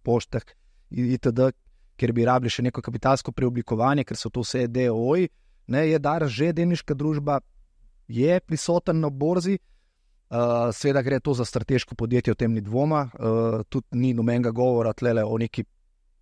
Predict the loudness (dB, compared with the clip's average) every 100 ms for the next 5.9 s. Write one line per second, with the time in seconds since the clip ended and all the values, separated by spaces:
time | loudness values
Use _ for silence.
0 | _ _ 0 2 0 0 2 0 0 -2
1 | 0 0 -2 _ -8 -2 0 2 2 0
2 | -2 -2 -2 -4 _ _ -2 -2 0 -2
3 | 2 2 0 0 2 2 2 0 -2 -4
4 | -2 0 2 2 2 0 -2 -4 -2 0
5 | 2 0 -2 -4 -6 -4 -4 0 0